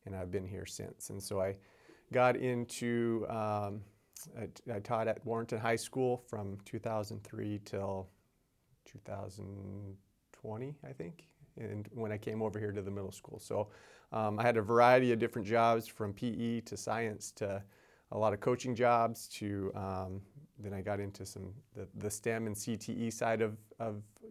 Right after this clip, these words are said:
education as well. Um, five or six, seven years ago, I got into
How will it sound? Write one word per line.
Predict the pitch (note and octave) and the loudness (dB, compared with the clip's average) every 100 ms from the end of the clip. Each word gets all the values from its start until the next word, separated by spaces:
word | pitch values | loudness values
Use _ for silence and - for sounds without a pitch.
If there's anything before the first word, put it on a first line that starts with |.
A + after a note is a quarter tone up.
| - - | -10 -2
education | A#2 G#2+ - A2+ - G#2+ | -2 -2 0 0 0 -2
as | G2 - | -2 4
well. | B2 B2 B2 - _ _ _ _ _ - | 6 6 4 -2 _ _ _ _ _ -8
Um, | G2 G2 G2 F#2+ F#2+ G2+ _ _ - _ _ - | -4 -2 -2 -4 -8 -12 _ _ -20 _ _ -6
five | G#2 G2+ | -4 -2
or | G#2 | -4
six, | - A2+ - - - - - - _ _ | -8 -10 -12 -16 -16 -16 -16 -18 _ _
seven | - - G#2+ A2 | -14 -8 -6 -4
years | A2 A2+ | -2 -2
ago, | A#2 A2 A#2+ | 0 2 2
I | A2 | 2
got | G#2 G#2 | 0 -2
into | G#2 G2+ G#2 - G#2 | -2 -6 -8 -6 -6